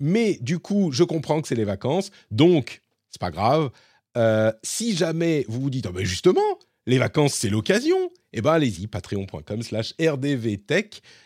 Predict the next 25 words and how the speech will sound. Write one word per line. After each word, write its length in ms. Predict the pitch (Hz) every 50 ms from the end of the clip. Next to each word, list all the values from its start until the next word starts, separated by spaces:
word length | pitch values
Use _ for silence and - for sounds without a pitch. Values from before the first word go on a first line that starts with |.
| _ _ -
et 280 | 127 107 104 101 98 95
vous 140 | 85 92 87
pouvez 420 | 78 87 82 104 135 147 139 - -
avoir 420 | 98 87 85 95 104 110 107 95
des 140 | 78 87 80
bonus 500 | 73 82 123 139 135 135 139 131 - -
absolument 480 | 104 - - - 95 87 87 87 82 - -
incroyables, 400 | 127 123 - 113 117 156 156 -
comme 220 | - 220 269 277
l'after 260 | 139 92 - - 85 -
show 160 | - - - -
qu'on 120 | - -
va 80 | 76 76
faire 220 | - - - -
tout 120 | - - -
à 80 | - 87
l'heure, 260 | 113 175 233 233 160 - - - - - _ - 123
ou 160 | 117 120 104
encore, 580 | 85 78 - - 120 120 156 170 165 131 101 101
euh, 240 | 90 90 90 90
les 300 | 90 90 92 90 78 90
éditos, 720 | 85 73 73 78 71 - - 139 160 165 165 165 165 165 160
ou 160 | 139 117 98 95
encore, 560 | 90 87 - - 110 113 117 117 110 92 98
euh, 200 | 98 98 95 95